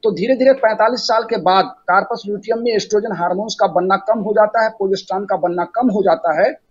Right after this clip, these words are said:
और जिससे ओवरी में ओवम बनने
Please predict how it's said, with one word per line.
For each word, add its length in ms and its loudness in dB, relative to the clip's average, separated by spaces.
और 200 4
जिससे 280 0
ओवरी 520 4
में 100 4
ओवम 280 4
बनने 380 0